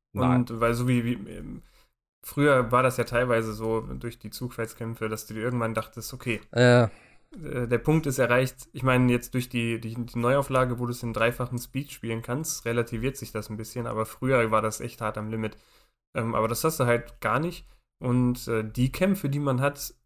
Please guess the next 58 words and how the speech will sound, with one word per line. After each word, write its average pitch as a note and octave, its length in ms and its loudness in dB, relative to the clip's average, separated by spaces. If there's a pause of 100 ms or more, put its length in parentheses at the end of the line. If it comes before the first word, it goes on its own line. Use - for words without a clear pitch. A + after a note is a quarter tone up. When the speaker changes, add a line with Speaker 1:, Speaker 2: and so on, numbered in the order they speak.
Speaker 2:
sind C3 200 0
aber C3 140 2
halt C3 160 2
auch - 80 0
immer D#3 240 -2
fordernd. B2 360 2
Also B2+ 220 0
du C3 60 0
hast C3 160 -2
da B2+ 80 2
nie C#3 160 2
einen D3+ 140 0
Gegner D3 340 -4
zwischen, D3 400 -4
wo B2+ 80 0
du A#2 160 -2
weißt, B2+ 260 4
außer B2 240 -2
vielleicht A2 260 -4
so A#2 80 -6
die A2 120 -6
Ratten A2+ 300 -2
oder A2+ 200 0
so, B2 140 -2
die A#2+ 80 -4
mit A2+ 200 -6
drei A2+ 160 2
Schlägen A2+ 300 -6
sterben, A#2+ 380 -4 (580)
ähm, A#2 460 0 (600)
wo A#2+ 140 -4
du, A#2 260 0
wo A#2+ 60 -2
du B2 120 0
das B2 180 2
Gefühl C3+ 320 0
hast, B2+ 160 0
der A#2 100 0
ist B2+ 140 -4
jetzt B2 160 -4
Kanonenfutter, C3+ 680 0
sondern B2 260 4
du A#2+ 60 2
musst B2 200 -2
dich B2 120 -2
bei A#2 100 2
jedem C3 320 0
neu C3 160 4
drauf B2 260 0
einstellen, B2 500 0
die A#2 80 -4
Leute A#2 260 0
mit B2 80 -2
dem B2+ 80 -4
Schild C3+ 300 -2
von A2+ 160 -4
hinten D3 220 -2
angreifen. A2+ 640 -4